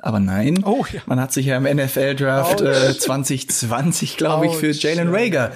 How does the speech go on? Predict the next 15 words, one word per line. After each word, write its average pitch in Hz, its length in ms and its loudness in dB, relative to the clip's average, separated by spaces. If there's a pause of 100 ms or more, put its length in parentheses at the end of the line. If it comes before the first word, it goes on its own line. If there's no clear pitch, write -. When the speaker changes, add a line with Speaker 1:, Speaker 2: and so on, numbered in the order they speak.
(120)
Speaker 1:
entschieden, 127 520 0 (140)
der 135 120 0
jetzt 160 300 -2
auch 175 480 -2
in 151 140 2
Minnesota 120 500 2
spielt. 101 380 0 (400)
Also, 120 400 2 (560)
good 107 200 0
job. - 300 -2 (560)
Speaker 2:
Good - 800 -4
job. - 100 -12 (1200)
In 208 200 2
diesem 247 340 2
Sinne. 208 340 2